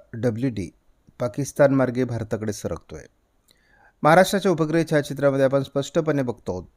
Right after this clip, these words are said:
की बीड, परभणी, वाशिम, हिंगोली, नांदेड, यवतमाळच्या काही भागात आणि लातूर, धाराशिवमध्ये ढगाळ परिस्थिती तयार झालेली आहे. आज देखील अशाच प्रकारची ढगाळ परिस्थिती तयार होऊन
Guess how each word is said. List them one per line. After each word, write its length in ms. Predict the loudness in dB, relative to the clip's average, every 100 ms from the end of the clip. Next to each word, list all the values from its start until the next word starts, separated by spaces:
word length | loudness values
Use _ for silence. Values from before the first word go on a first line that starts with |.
| _ _ _ _ -10
की 60 |
बीड, 360 | -4 0 2 0 -4 -10 _ _ _ _ _ _ _ _ _ 2
परभणी, 440 | 2 4 0 -4 -12 _ _ -20 _ _ _ 0
वाशिम, 380 | 0 0 -2 0
हिंगोली, 480 | 0 2 2 0 -2 _ _
नांदेड, 600 | -2 0 0 0 0 -2 -8 _ _ _ _ -4
यवतमाळच्या 600 | 0 2 2 0 2 2
काही 160 | 2
भागात 300 | 0 2 2 0
आणि 240 | -2 0
लातूर, 360 | 0 0 -2 -2
धाराशिवमध्ये 680 | -2 -2 -4 -6 -4 -6 -10 _ _ _ -20 _ _ _ _ _ _ _ _ _ _ _ _ _ _ _ -2
ढगाळ 320 | 4 6 6
परिस्थिती 680 | 4 0 -2 -6 -6 -6 -10 _ _ _ _ 0
तयार 200 | 2 2
झालेली 360 | -2 -4 -6
आहे. 240 | -10 -12 -20 _ _ _ _ _ _ _ _ _ _ _ _ _ _ _ 2
आज 220 | 6 6
देखील 340 | 2 0 -2 0
अशाच 320 | 0 -2 -2
प्रकारची 440 | -4 2 2 2
ढगाळ 300 | -2 2 4
परिस्थिती 380 | 2 0 -2 -4 0
तयार 160 | 2
होऊन 360 | 2 -2 -6